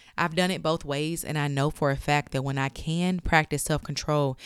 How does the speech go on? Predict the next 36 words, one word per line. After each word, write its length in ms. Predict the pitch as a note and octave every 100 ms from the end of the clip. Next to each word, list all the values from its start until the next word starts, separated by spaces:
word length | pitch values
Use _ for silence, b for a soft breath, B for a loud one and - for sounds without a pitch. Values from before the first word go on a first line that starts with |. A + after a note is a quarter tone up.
| B B
and 120 | D3
show 280 | - D#3+ E3+
up 100 | -
in 120 | D#3+
the 80 | C#3
way 260 | D3 D#3
that 160 | C#3+ C3+
I 340 | C3+ C3+ C3 -
am 100 | C#3+
hoping 520 | C3 F3 F3 D#3 C#3
they'll 200 | D3 D3+
learn 320 | C3+ D#3 F3 F#3+
to 140 | G3
show 280 | F#3 G#3 G3
up, 300 | G#3+ G#3 - B B B B _
it 280 | F3 F3 - _ _ _ -
changes 580 | - E3 E3+ D#3+ C#3+
things 340 | - C#3 C3 C3
so 200 | - E3+
beautifully. 540 | D3 D3+ D3+ B2+ B2+ - B B
I'll 120 | D#3
give 200 | F3 F#3
you 80 | F3
an 120 | D3+
example. 640 | C3+ D3 C#3+ C3+ C3 B2+ - B B
We 220 | D#3 F#3
were, 640 | E3 D#3+ D#3 D3+ D3 D3 F3 _
um, 440 | D3 C#3+ C3+ C3 C#3
in 100 | C#3+
front 320 | - E3 D#3
of 160 | D3
a 220 | C#3 C3 B2+
restaurant 420 | D3 C3+ D3 C3+
or 80 | C3
something, 520 | - C#3 C3+ C3+ C3+
and 440 | C#3 C#3+ C3 C3